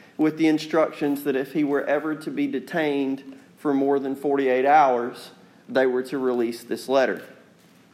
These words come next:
It is somewhat lengthy, but it is worth it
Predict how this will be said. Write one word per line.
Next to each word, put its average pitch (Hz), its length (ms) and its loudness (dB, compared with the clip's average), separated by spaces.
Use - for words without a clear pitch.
It 143 140 6
is 170 600 2
somewhat 170 680 2
lengthy, 180 640 0
but 165 600 4
it 147 140 4
is 151 160 -2
worth 151 440 0
it - 280 -10